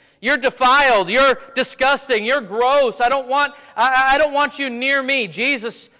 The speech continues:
went and touched them and healed them. Jesus ministered to the down and out. He, he healed, uh, he healed the, the lame man who couldn't walk.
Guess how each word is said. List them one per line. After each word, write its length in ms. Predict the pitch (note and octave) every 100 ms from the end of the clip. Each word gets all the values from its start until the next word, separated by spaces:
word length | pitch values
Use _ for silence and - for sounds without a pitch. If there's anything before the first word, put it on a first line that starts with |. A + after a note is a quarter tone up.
| _ -
went 360 | G3 B3 A#3 -
and 160 | F#3 F3
touched 360 | A#3 B3 - -
them 200 | D#3+ C#3+
and 100 | C#3
healed 320 | G#3 A3 C#3
them. 300 | C3+ B2 A#2+ _ _ _ _ _ _ _ _ B2 _ _ _ _ _ _ _ _ _ _
Jesus 380 | A#3 C#4+ C4 G#3+
ministered 480 | B3+ C#4+ C#4 C4+ A#3
to 60 | A3
the 120 | G#3
down 320 | G3 B3 B3
and 120 | G#3
out. 320 | G#3+ C4 A#3
He, 260 | - C4+ A#3+ - _
he 180 | C#4 B3
healed, 420 | C4 D4 C4+ F#3+ - _ -
uh, 160 | G#3+ G#3
he 300 | G#3+ - A#3
healed 320 | C#4+ C#4+ G#3+
the, 220 | G#3+ E3 - -
the 140 | A3+
lame 440 | A3 A3+ B3+ D#4 C#4
man 240 | B3 G#3+
who 140 | A3
couldn't 360 | A#3 C4 A3+ G3+
walk. 520 | G#3 C4+ B3 - -